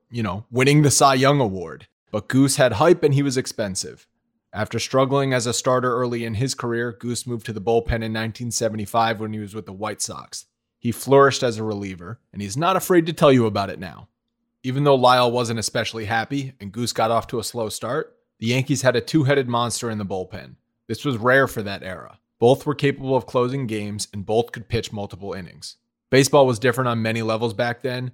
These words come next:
but with Lyle and Gossage, and then later Ron Davis and Gossage, the Yankees shortened the game. While Billy wasn't the manager the entire time, he was a proponent of exploiting the best matchups possible.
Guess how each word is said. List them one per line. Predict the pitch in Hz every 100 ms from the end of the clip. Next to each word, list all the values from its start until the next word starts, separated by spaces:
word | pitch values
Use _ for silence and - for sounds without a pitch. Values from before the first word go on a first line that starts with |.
| _ _ _
but | 107
with | 110 104
Lyle | 110 123 127
and | 123
Gossage, | 113 113 113 120 110 113
and | 113
then | 110 104
later | 110 113 113
Ron | 104 107 107
Davis | 101 107 107 113
and | 120 117
Gossage, | 120 120 131 123 - _ _
the | 113
Yankees | 113 120 117 120
shortened | - 113 104 104
the |
game. | 95 92 69 - _ _ _ _ _
While | 117 117
Billy | 131 175
wasn't | 151 139 135
the | 123
manager | 117 117 117 120
the | 113 117
entire | 104 113 110
time, | 110 127 123 131 - _
he | 120
was | 117 127
a |
proponent | 143 147 - 127 131 131
of | 113
exploiting | 110 - 113 117 117 113
the | 92
best | 113 107 -
matchups | 101 98 104 -
possible. | 117 98 - 92 67